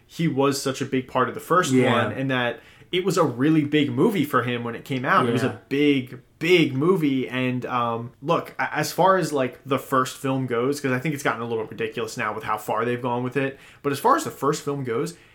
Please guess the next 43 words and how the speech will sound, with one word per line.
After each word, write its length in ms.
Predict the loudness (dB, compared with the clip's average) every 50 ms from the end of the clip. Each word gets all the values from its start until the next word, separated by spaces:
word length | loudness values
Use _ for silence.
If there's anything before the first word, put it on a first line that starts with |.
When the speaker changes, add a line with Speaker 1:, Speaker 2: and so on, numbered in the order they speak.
| _ _ -8
Speaker 1:
it's 100 | -4 -2
a 60 | -2 -2
great 440 | -4 -6 -12 -10 -4 -2 -2 -2
idea 360 | -2 -2 -4 -2 -2 0 0 -2
for 100 | -2 -4
Speaker 2:
The 60 | -4
Speaker 1:
a 40 | -2
movie. 100 | 2 2
Speaker 2:
Forever 360 | 4 4 4 4 4 2 0
Purge. 760 | -2 -2 -2 0 0 0 0 0 -2 -2 -4 -6 -6 -6 -2 2
Speaker 1:
Yeah, 160 | 2 2 2
the 80 | 0 -2
Forever 360 | 0 0 2 2 2 0 -2
Purge. 300 | -4 -4 -4 -4 -4 -6
But 100 | -4 -4
that 120 | -4 -4 -4
first 300 | 0 2 2 2 2 0
one, 140 | -4 -2 0
it's 140 | 0 0 0
a 60 | 0
really 340 | 0 0 2 2 4 4 2
good 180 | 2 2 2 2
idea 320 | 2 0 0 0 -2 0 0
for 100 | 2 2
Speaker 2:
Yeah. 60 | 2
Speaker 1:
a 60 | 2 0
movie, 400 | 0 0 0 0 -2 -2 -4 -6
and 160 | -2 0 0
I'm 120 | 0 2
like, 260 | 2 2 0 0 0 2
"Yeah, 220 | 4 4 4 4
that 200 | 2 2 0 0
works," 460 | 0 2 4 4 2 2 -2 -8 -8
and 280 | -6 -4 -4 -4 -4 -2 0
I'm 140 | 2 2 4
glad 240 | 6 6 6 6 4
they 100 | 2 2
did 180 | 2 0 0
it. 100 | 0 0
It's 160 | -2 -2 0 0
Speaker 2:
Yeah. 120 | 2 2
Speaker 1:
awesome. 360 | 2 0 -2 -4 -6 -10 -10 -8
Yeah. 260 | -8 -6 -6 -6 -6